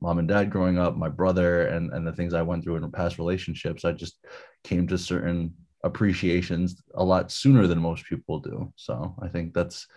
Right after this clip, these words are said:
the reason why sometimes, like, when we get into these conversations, people will hear and be like, "Oh, damn, like, there's, it's like a spiritual hippie." I'm like, "Nah, i-, if you really know me, I'm not." Like, I love those conversations 'cause I think meaningful conversations are everything in life,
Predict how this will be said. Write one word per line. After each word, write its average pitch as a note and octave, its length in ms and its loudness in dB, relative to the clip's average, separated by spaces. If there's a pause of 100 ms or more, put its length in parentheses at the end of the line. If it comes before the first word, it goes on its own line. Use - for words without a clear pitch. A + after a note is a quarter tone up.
(520)
the F#2 100 2
reason E2+ 300 2
why E2 200 2
sometimes, E2+ 460 -2
like, E2+ 140 0
when E2 100 2
we E2+ 80 2
get E2 120 0
into - 160 -4
these F2+ 180 0
conversations, E2+ 580 0
people F2+ 220 0
will E2 80 2
hear F2+ 180 2
and D#2+ 80 0
be D#2+ 60 0
like, D#2 140 0
"Oh, G2+ 180 6
damn, F#2 340 4
like, D#2+ 220 -2
there's, E2+ 240 -4
it's - 180 -14
like F2+ 140 -2
a E2+ 80 0
spiritual F#2+ 360 2
hippie." F2+ 300 0
I'm F2 80 0
like, G2 160 -2
"Nah, B3 300 8
i-, B3+ 920 10
if F3 160 10
you G3+ 140 4
really G#3+ 260 6
know F3+ 220 8
me, C#3 220 6
I'm B2 180 2
not." C#3 180 4
Like, G#2+ 140 0
I A#2+ 140 0
love B2 400 6
those B2 160 4
conversations G2+ 680 -6
'cause - 140 -10
I F#2+ 80 2
think F#2+ 200 0
meaningful F#2+ 360 0
conversations F2+ 580 -4
are E2+ 120 0
everything F2 300 -6
in E2 120 -16
life, E2+ 160 -8